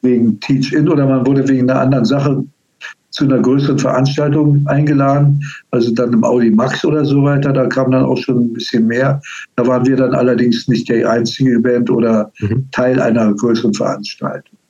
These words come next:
Speaker 1: Aber man hatte sein, man hatte schon sein Publikum.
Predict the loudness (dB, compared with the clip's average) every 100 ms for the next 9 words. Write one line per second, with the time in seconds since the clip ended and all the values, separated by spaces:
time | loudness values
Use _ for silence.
0 | _ _ -6 -4 -4 -6 _ -20 _ _
1 | _ -2 0 0 0 0 2 0 -2 -2
2 | 0 0 0 0 -2 0 0 0 -2 -2
3 | -2 -2 -6 -8